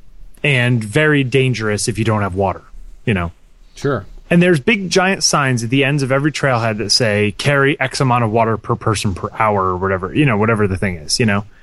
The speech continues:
Speaker 2: Mm-hmm.
Speaker 1: And you see people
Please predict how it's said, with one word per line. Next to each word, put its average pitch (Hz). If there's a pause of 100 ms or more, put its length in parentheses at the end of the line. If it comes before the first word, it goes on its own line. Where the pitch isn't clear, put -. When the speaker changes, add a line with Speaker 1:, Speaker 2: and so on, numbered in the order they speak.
(200)
Speaker 2:
Mm-hmm. 113 (220)
Speaker 1:
And 139 (300)
you 190
see 240
people 180